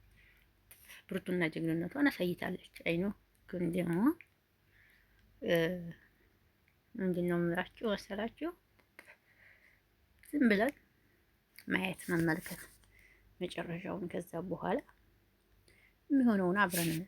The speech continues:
መመልከት ይሻላል ብዬ ነው የማስበው። እንግዲህ ቪዲዮ ባላስረዝምባችሁ ደስ ይለኛል። እወዳችኋለሁ፣ አከብራችኋለሁ። የቪዲዮ ተተመቻችሁ ላይክ፣ ሼር አድርጉ እና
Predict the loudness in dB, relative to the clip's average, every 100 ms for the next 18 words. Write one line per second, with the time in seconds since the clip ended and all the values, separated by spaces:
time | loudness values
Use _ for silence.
0 | -10 -18 -10 6 12 12 10 4 2 6
1 | 8 8 4 2 2 2 0 -2 -2 0
2 | 2 2 4 4 4 6 6 4 2 -2
3 | 0 0 0 -4 -4 -6 -6 -6 -4 0
4 | 2 0 -2 _ -20 -20 -20 -20 4 6
5 | 8 6 4 4 4 4 4 6 6 4
6 | 2 4 4 4 2 0 -2 0 2 2
7 | -2 -2 2 2 2 -2 -2 -2 2 6
8 | 10